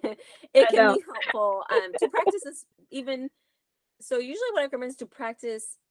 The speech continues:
Speaker 1: outside of just, like, right before bedtime. You wanna pra-, get, build that muscle, so you would practice it,
Speaker 2: Right.
Speaker 1: um, throughout the day at any point,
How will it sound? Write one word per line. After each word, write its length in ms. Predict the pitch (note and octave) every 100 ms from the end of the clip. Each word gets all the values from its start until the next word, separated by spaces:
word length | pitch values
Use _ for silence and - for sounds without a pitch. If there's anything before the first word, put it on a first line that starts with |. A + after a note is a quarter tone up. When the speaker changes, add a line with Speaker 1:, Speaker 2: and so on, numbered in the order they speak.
| _ _ _
Speaker 1:
outside 800 | G3 G3 - - G3+ F3 F3 G3 A3
of 160 | C4+ C#4 _ _
just, 200 | A#3 -
like, 160 | A#3 A#3
right 140 | A3+
before 220 | A#3+ B3+
bedtime. 360 | A3 A3+ - A3
You 100 | G3+
wanna 220 | G3+ G3 F#3
pra-, 200 | - G3+ -
get, 180 | F#3+ - F3 -
build 220 | E3 G3 F3+
that 140 | -
muscle, 380 | F3+ E3+ - D#3+
so 100 | -
you 120 | D#3+ D#3+
would 100 | D#3
practice 460 | F3+ D#3+ - E3+ D3+
it, 280 | C#3+ - - _ _ _ _ -
Speaker 2:
Right. 300 | D3 C3+ C3+
Speaker 1:
um, 280 | E3 D3+ D#3 -
throughout 300 | C#4+ D#4 D4+
the 80 | D4
day 640 | C#4+ C#4 C4+ C4 B3+ B3+
at 160 | B3+ A#3+
any 220 | A#3+ B3
point, 580 | - B3 A#3 A#3 -